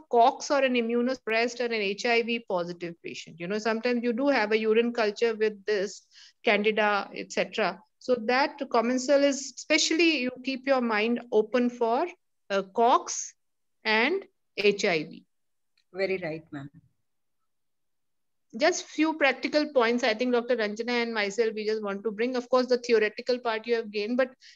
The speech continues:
Speaker 1: the basic things to grasp by the P Gs is this, that basic, how do you, antibiotic, anybody will know.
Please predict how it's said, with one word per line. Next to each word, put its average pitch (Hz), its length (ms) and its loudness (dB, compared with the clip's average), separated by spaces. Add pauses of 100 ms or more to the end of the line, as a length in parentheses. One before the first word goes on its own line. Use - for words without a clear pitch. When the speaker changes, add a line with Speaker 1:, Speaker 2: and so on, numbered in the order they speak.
(100)
Speaker 1:
the 220 140 2
basic 269 440 2
things 285 300 0
to 294 280 -2
grasp 220 460 -2
by 247 140 -2
the 254 140 -2
P 247 220 -2
Gs 247 220 -2
is 254 180 0
this, 180 400 -2
that 196 220 -8
basic, 226 520 -2
how 214 140 2
do 226 120 -2
you, 247 140 -4 (540)
antibiotic, 254 640 0
anybody 254 420 2
will 240 200 2
know. 175 240 -8